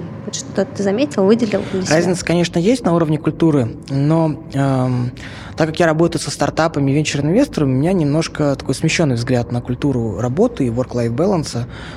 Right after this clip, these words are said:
Speaker 2: в целом, потому что мне кажется, что, э, скажем так, стартапы в России от стартапа во Франции или в С Ш А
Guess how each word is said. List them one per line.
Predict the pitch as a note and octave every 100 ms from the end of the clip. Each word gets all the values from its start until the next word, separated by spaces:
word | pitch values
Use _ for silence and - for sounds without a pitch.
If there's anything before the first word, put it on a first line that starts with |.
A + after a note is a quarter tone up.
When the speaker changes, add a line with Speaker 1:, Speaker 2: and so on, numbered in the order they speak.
| -
Speaker 2:
в |
целом, | - C#3+ B2+
потому | A2+ B2+ D#3
что | - D3 C3+ - - -
мне | D3+
кажется, | F#3 F3 -
что, | - D#3+ D#3 -
э, | D3+ D3
скажем | - D3+
так, | D3+ C#3+ - - -
стартапы | - - C#3+ - E3+ E3 D3+ D3 C#3+
в | C3
России | C#3 - D#3+ E3 D3 C#3 B2+
от | A#2 A2 D#2+ C3+
стартапа | - C#3 - C#3+ C3+
во | C3
Франции | B2+ D3 D3 C3+ - B2+
или | B2 C3 B2+
в | -
С | B2+
Ш | -
А | G3 A3+